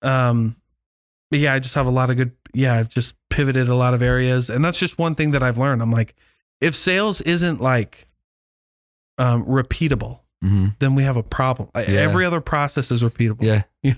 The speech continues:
Speaker 1: know?
Speaker 2: absolutely.
Speaker 1: Like, I'm an accountant. So I, I got my accounting degree.
Speaker 2: Nice.
Speaker 1: And, like, accounting is the same for each company. It
Speaker 2: Yeah.
Speaker 1: looks different,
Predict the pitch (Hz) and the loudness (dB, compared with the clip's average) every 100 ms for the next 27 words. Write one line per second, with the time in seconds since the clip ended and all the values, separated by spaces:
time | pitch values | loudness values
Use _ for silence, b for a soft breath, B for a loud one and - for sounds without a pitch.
0 | 151 127 95 101 104 110 110 95 98 160 | 0 -2 -2 0 0 0 2 2 2 0
1 | 156 - - 139 151 131 - 123 92 101 | -2 -6 -6 -2 0 -2 -2 -4 -4 -8
2 | - _ _ _ _ - 123 123 131 135 | -14 _ _ _ _ -2 -2 0 0 0
3 | 127 123 120 127 131 135 160 - _ - | 0 0 0 2 0 0 -2 -6 _ -4
4 | 117 117 151 139 120 135 151 156 151 131 | -2 0 0 0 -2 -2 0 0 0 0
5 | 123 151 135 120 - 151 - 143 120 104 | -2 -2 -2 -2 -2 -2 0 0 0 -2
6 | 117 - 156 208 - 170 160 170 180 | -4 -2 0 0 -2 -4 -2 -2 -4